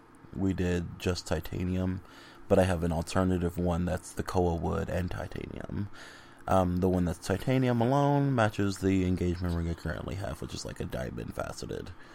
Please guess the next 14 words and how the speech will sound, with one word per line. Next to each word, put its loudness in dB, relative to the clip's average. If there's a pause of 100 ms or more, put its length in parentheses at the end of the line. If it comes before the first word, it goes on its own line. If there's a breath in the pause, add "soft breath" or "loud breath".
(320 loud breath)
type -4
of -6
deal. -6 (580 loud breath)
Uh, -2 (180)
but 0 (680)
we 8
wanted 6
to -2
go 2
with 0
something 0
that -2
was, -2
uh, -4